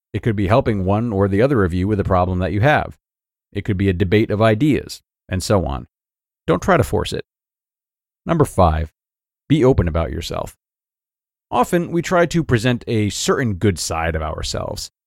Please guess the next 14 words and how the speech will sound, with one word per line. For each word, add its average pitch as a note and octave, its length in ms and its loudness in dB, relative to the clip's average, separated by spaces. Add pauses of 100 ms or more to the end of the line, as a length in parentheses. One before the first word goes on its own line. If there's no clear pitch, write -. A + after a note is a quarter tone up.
(320)
We A2 80 0
try C#3+ 180 6
to C3 80 4
come A#2+ 180 2
across A2+ 360 0
as A2 100 -6
competent, B2 720 -2
knowledgeable, A2 840 2
interesting, A#2 800 0
accomplished, A#2+ 720 2
funny, A2 440 0
smart, G2 440 2
et F2+ 120 -4
cetera. D#2 420 -4